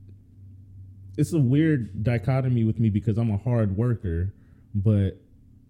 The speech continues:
if I don't feel like that person is really helping me with my vision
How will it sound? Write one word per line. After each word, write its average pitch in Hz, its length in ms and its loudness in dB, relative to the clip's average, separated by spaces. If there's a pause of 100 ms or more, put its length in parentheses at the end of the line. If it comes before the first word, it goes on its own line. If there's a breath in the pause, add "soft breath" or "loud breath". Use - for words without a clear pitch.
(180)
if 104 180 -2
I 127 120 2
don't 131 260 0
feel 123 220 0
like 107 380 0
that 110 300 -2
person 113 340 -2
is 95 160 0
really 110 280 2
helping 113 380 0
me 107 140 4
with 87 220 -2
my 90 260 -2
vision 139 580 -6